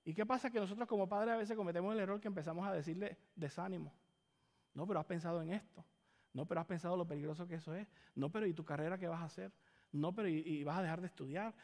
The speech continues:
No, pero y, y, y empezamos". Y cuidado, hermano, que puede, puede ser que terminemos diciéndole a ellos que hagan totalmente lo contrario a lo que Dios les está llamando a hacer.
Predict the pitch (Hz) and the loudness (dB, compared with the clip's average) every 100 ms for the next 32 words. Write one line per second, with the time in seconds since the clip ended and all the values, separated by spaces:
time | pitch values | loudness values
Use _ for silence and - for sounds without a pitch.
0 | - - 151 202 214 165 160 156 151 151 | -12 0 2 2 2 2 0 0 0 0
1 | 156 139 190 262 240 - _ _ _ _ | -2 2 4 4 -2 -10 _ _ _ _
2 | _ _ _ _ _ - 139 156 151 - | _ _ _ _ _ -10 -6 0 2 4
3 | 165 190 196 214 160 131 139 131 143 131 | 2 4 2 2 -2 -2 -6 -4 -4 -2
4 | 156 190 202 185 143 151 226 220 - 170 | -2 0 0 2 2 2 0 -2 -8 0
5 | 165 175 185 254 196 190 254 202 226 226 | 2 4 6 6 6 6 6 6 4 4
6 | 196 202 208 269 202 165 151 190 247 320 | 2 2 4 4 4 0 4 4 4 2
7 | - - - 170 156 147 156 208 202 - | 0 -6 2 4 4 2 2 2 0 0
8 | 147 175 156 156 165 160 - - - 139 | 0 0 0 0 0 -2 -12 -20 -6 -6
9 | 135 208 214 | -2 -2 -4